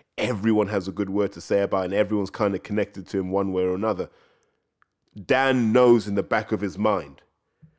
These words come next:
"I don't have the trinkets these guys do." I see these guys making moves, making money. You know, they're getting their little,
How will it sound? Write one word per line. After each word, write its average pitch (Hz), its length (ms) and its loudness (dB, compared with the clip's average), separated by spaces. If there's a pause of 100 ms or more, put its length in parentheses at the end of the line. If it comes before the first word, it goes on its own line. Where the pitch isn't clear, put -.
(240)
"I 98 120 0
don't 95 340 4
have 107 220 -2
the 95 60 -8
trinkets 101 420 -6
these 90 200 -12
guys - 280 -20
do." - 120 -20 (800)
I 85 80 -10
see 110 200 -6
these 101 180 -6
guys 98 220 0
making 101 360 -2
moves, 101 280 0
making 98 380 -2
money. 98 460 0 (260)
You 107 80 0
know, 113 140 6
they're 113 100 6
getting 113 240 4
their 110 80 6
little, 104 540 2